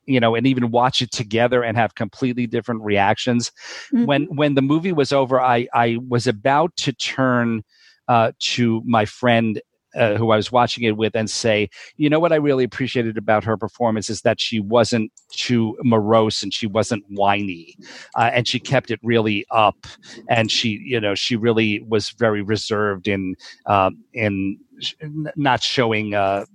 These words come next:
Speaker 1: not blubbering and not being weepy and whiny. And, uh, before I could say that, he, he turned to me and he said, "Boy, that lead girl was really whiny and weepy, wasn't she?"
Speaker 2: <laughs>
Speaker 1: And I said,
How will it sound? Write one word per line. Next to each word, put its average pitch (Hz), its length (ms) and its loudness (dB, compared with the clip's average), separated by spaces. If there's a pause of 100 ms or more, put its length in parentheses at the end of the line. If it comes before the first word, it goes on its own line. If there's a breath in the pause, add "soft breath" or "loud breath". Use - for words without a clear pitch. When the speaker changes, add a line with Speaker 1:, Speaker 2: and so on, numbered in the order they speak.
Speaker 1:
not 117 280 -2
blubbering 107 720 0
and 107 120 0
not 104 160 2 (180)
being 98 320 -8 (540 loud breath)
weepy 98 560 0
and 98 180 -2
whiny. 98 460 -4 (320 loud breath)
And, 117 260 0 (140)
uh, - 80 -6 (120)
before 180 380 0
I 180 80 4
could 175 160 -4
say 156 220 2
that, 120 240 2
he, 113 300 -4
he 113 280 -6
turned 113 360 -4
to 113 100 -10
me 113 100 -2
and 107 100 -2
he 107 60 -2
said, 107 320 0 (380 loud breath)
"Boy, 135 200 2
that 127 200 0 (320)
lead 135 200 0
girl 123 220 2
was 107 180 -2
really 117 260 0
whiny 104 580 0
and 95 100 -6
weepy, 104 360 -6
wasn't 208 340 0
she?" - 80 -18
Speaker 2:
<laughs> 320 80 2 (520 loud breath)
Speaker 1:
And 160 120 2
I 151 80 2
said, 151 200 -6